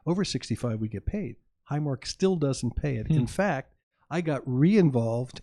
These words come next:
Speaker 1: in our legislative committee this year after being the
Speaker 2: <laughs>
Speaker 1: chairman twenty-five years ago
Speaker 2: Hmm.
Speaker 1: because of not only our scope bill, but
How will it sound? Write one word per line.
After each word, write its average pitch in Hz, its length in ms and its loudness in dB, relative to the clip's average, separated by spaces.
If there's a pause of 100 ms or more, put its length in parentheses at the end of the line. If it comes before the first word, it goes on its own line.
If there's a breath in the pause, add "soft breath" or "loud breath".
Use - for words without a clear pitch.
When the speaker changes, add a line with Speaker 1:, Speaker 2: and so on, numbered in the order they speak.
(140)
Speaker 1:
in 123 80 4
our 117 120 4
legislative 127 640 2
committee 117 340 2
this 110 200 0
year 117 140 2
after 107 240 -4
being - 240 6
the 170 120 4
Speaker 2:
<laughs> - 0 -
Speaker 1:
chairman 135 360 4
twenty-five 143 640 0
years 151 300 -2
ago 104 440 -10
Speaker 2:
Hmm. 160 220 -4 (380 soft breath)
Speaker 1:
because 143 580 -2
of 120 340 0
not 120 200 4
only 120 240 6
our 104 120 -2
scope 214 400 0
bill, 113 260 0
but 113 340 -4